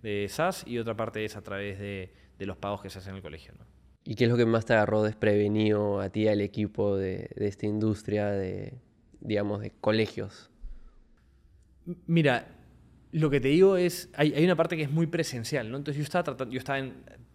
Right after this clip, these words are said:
Speaker 1: haciendo mi maestría, yo la, la, la empresa la comenzamos a, en el segundo año de mi maestría y yo tenía que venderla a colegios, ¿no? Y era muy difícil en ese momento, a pesar de que ya están acostumbrados a virtual, pero fue muy difícil venderles totalmente digital, ¿no?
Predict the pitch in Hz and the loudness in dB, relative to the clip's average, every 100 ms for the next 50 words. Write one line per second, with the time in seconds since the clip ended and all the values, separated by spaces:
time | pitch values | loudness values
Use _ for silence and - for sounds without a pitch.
0 | - - 143 139 123 107 - 139 135 110 | -20 -12 -6 -4 -4 -6 -4 -2 -2 -6
1 | 117 120 113 107 107 90 113 110 98 110 | -6 -6 -6 -10 -14 -14 -8 -8 -8 -8
2 | 113 127 143 113 107 110 139 131 127 117 | -8 -6 -6 -6 -8 -4 -4 -2 -6 -8
3 | 117 104 - - - - 117 107 104 117 | -12 -12 -16 -20 -20 -16 -14 -12 -8 -4
4 | 139 139 135 135 117 107 - 131 120 170 | -2 -2 -2 -4 -6 -8 -8 -6 -6 -6
5 | - - - - - - 123 123 127 127 | -12 -20 -20 -20 -20 -12 -6 -4 -4 -4
6 | 113 123 127 113 131 131 92 113 156 135 | -4 -2 -2 -2 -4 -6 -14 -12 -6 -2
7 | 147 185 214 165 - 160 156 143 120 120 | 0 2 0 -2 -4 -4 -4 -4 -6 -6
8 | 127 123 131 110 - 127 135 117 98 117 | -6 -6 -6 -8 -6 -4 -4 -6 -8 -8
9 | 131 127 113 117 120 110 107 117 151 - | -8 -10 -8 -8 -8 -10 -6 -4 -6 -10
10 | - - - 113 - 139 160 156 147 147 | -20 -18 -6 -6 -2 0 2 0 0 -6
11 | 156 143 113 117 120 123 143 147 - - | -6 -4 -4 -2 -4 -2 -6 -8 -18 -20
12 | - _ - 113 131 131 131 131 123 - | -20 _ -6 -2 0 0 0 -4 -6 -8
13 | 107 87 - | -8 -8 -16